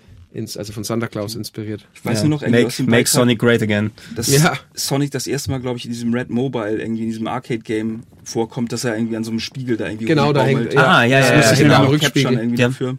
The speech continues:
Speaker 1: Das war auf der Gamescom der Automat übrigens gestanden vor zwei Jahren
Speaker 3: Ja.
Speaker 1: auf der Branchenparty und dann hab ich, ich hab noch ein paar Bilder gemacht, wie
Speaker 3: Hast du
Speaker 1: Sonic
Speaker 3: gesagt,
Speaker 1: da
Speaker 3: ja,
Speaker 1: bommelte.
Speaker 3: super. <laughs>
Speaker 1: Ja, keiner hat's verstanden, aber für mich war's ein toller
Speaker 3: Ja.
Speaker 1: Moment.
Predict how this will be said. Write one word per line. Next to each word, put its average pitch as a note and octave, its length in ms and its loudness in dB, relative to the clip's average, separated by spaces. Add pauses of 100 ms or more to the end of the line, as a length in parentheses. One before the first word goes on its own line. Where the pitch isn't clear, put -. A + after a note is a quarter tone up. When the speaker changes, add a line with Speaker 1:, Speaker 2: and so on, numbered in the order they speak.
Speaker 1:
Das C3+ 140 -2
war F3 80 4
auf G3 80 -2
der E3 100 0
Gamescom E3 480 -2
der C3+ 180 0
Automat D3+ 360 -2
übrigens C3+ 380 -2
gestanden B2 500 -4
vor A#2+ 240 -4
zwei B2 240 -2
Jahren A#2+ 280 0
Speaker 3:
Ja. D3 200 2 (180)
Speaker 1:
auf B2 120 -8
der B2+ 100 -2
Branchenparty B2+ 560 -2
und A#2 60 -2
dann A2+ 180 -4
hab A#2+ 100 -4
ich, A#2+ 140 -8
ich C#3 80 -14
hab B2 100 -8
noch C3 80 -2
ein B2+ 60 -2
paar B2 120 0
Bilder C#3 240 0
gemacht, A#2+ 280 -2
wie A#2 40 -4
Speaker 3:
Hast - 100 -4
du - 20 -2
Speaker 1:
Sonic G#2 200 4
Speaker 3:
gesagt, G2+ 200 0
Speaker 1:
da - 40 -2
Speaker 3:
ja, G#2 60 0
Speaker 1:
bommelte. A2+ 300 0
Speaker 3:
super. G#2+ 240 -2 (260)
<laughs> - 240 -2
Speaker 1:
Ja, B2+ 220 0 (360)
keiner A#2+ 260 0
hat's A#2+ 140 -4
verstanden, A#2+ 440 -4
aber G#2 220 -6
für - 100 -10
mich B2 180 -2
war's A#2+ 140 -4
ein A2+ 60 -6
toller A2 220 -2
Speaker 3:
Ja. A2 40 -2
Speaker 1:
Moment. G#2+ 260 -6